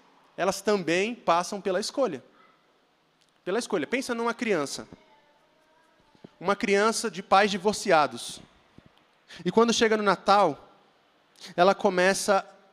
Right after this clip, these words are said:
a ter que tomar a decisão se ela vai passar o Natal com o pai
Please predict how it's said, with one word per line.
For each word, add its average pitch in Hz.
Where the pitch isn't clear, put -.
a 165
ter 196
que 190
tomar 190
a -
decisão 170
se -
ela 156
vai 156
passar 165
o 156
Natal 147
com 156
o 151
pai 170